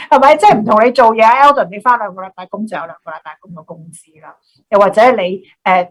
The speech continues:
你煮一餐飯俾個小朋友，你個小朋友就有一餐飯食啦，係咪？即係呢啲係正常世界嘅因同果嘅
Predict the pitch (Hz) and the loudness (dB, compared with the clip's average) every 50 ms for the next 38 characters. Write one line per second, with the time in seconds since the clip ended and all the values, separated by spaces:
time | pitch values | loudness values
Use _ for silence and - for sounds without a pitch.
0 | _ - 208 190 196 208 202 - 220 233 240 - 254 254 247 240 185 180 180 226 | _ -8 -4 -4 -4 -4 -6 -6 -6 -6 -2 0 0 0 0 0 -4 -6 -6 -8
1 | 254 226 - - 202 190 - 185 151 147 147 160 165 175 180 185 156 196 190 196 | -8 -8 -8 -10 -14 -16 -18 -18 -18 -16 -16 -16 -16 -14 -14 -14 -12 -12 -14 -16
2 | 185 147 147 156 - _ 156 - 156 185 180 185 170 185 180 175 175 156 _ _ | -16 _ -20 -20 -20 _ -16 -12 -12 -10 -10 -10 -12 -14 -14 -16 -20 -20 _ _
3 | _ _ - 170 175 175 143 _ 151 - _ _ - - _ - 370 381 392 392 | _ _ -16 -16 -16 -16 -18 _ -20 -20 _ _ -20 -12 _ 0 2 2 2 4
4 | 427 330 - - - 240 214 226 220 - 190 180 180 175 - - 226 214 208 202 | 4 2 2 2 0 -2 -2 -2 -4 -4 -4 -6 -6 -6 -4 -2 0 0 0 -2
5 | 202 220 202 202 190 196 196 202 202 277 254 269 277 269 277 220 156 151 _ 127 | -2 -2 -2 -2 -2 -4 -6 -6 -4 -6 -6 -6 -8 -14 -16 -18 -20 -20 _ -8
6 | 143 196 196 | -4 -2 -2